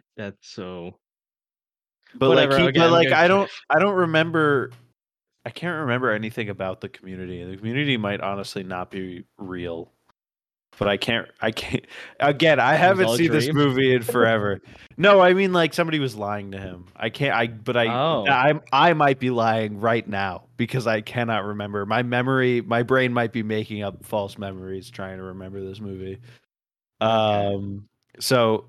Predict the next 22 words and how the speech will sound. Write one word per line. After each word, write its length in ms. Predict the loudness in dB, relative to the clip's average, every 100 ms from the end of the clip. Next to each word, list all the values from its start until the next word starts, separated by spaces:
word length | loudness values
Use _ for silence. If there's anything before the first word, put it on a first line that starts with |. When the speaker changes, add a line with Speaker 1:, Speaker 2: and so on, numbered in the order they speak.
| -4
Speaker 2:
so, 600 | 0 2 2 -2 -6 -10 _ _ _ _ _ _ _ -4
yeah, 180 | -2 0
don't 260 | 4 2
quote 240 | 2 0 2
me 120 | 0
on 160 | -2 -2
any 260 | -4 -4
of 100 | -6
that. 280 | -8 -10 -12 _ _ _ -4
Uh, 180 | 0 2
I 140 | 2
do 140 | 4 4
remember 800 | 6 4 4 4 4 2 0 -6 _
the 180 | -4 -4
scientist 720 | 0 0 2 0 -4 -10 -10
woman, 360 | -12 -14 -16 -20 _
but 120 | -4
I, 140 | -4 -4 -12 -10
I 120 | -8
don't 200 | -4 -4
remember 360 | -4 -4 -2 -4
much 360 | -6 -10 -12